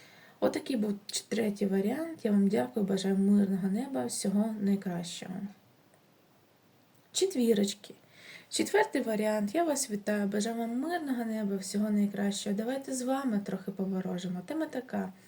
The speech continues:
Почуття загаданої людини. Що до вас відчуває четвертий варіант, котрого ви загадали? Що до вас відчуває загадана персона до вас?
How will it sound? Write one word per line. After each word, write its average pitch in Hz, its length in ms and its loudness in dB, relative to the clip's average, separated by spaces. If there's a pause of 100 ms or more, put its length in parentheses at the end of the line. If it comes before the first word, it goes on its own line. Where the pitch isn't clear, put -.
(520)
Почуття 302 760 2
загаданої 214 920 0 (200)
людини. 196 600 2
Що - 260 2
до 285 60 -2
вас 262 240 -4
відчуває 208 600 0 (500)
четвертий 202 580 0
варіант, 269 580 0 (720)
котрого 226 480 0
ви 190 160 2
загадали? 190 720 -2
Що - 180 -2
до 226 100 2
вас 208 200 0
відчуває 208 400 -2
загадана 196 500 0
персона 185 540 -6
до 180 180 -4
вас? - 440 -10